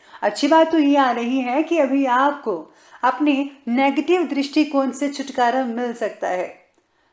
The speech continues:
धन कमाने के अच्छे अवसर दिखाई दे रहे हैं, जो कि बहुत ही बढ़िया बात है।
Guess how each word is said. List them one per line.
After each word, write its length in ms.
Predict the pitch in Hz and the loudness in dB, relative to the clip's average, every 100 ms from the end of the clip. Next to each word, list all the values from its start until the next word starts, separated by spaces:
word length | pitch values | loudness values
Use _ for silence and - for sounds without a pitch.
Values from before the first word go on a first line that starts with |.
| - | -14
धन 320 | 190 269 370 | -4 0 0
कमाने 480 | 403 381 294 277 262 | 0 2 2 2 -2
के 240 | 254 233 240 | -4 -6 -6
अच्छे 480 | - 208 - 226 | -6 -8 -8 -10
अवसर 340 | 233 - - 220 | -8 -8 -8 -10
दिखाई 460 | 190 214 214 208 | -10 -6 -2 -2
दे 180 | 208 214 | -4 -6
रहे 240 | 214 214 220 | -4 -6 -8
हैं, 280 | 247 262 - _ - | -10 -12 -20 _ -2
जो 80 | |
कि 140 | 302 285 | 0 0
बहुत 360 | 247 208 247 | 0 0 0
ही 60 | 254 | 0
बढ़िया 360 | - 185 185 185 | -6 -4 -2 -2
बात 280 | 180 180 - | -4 -6 -12
है। 140 | 165 | -16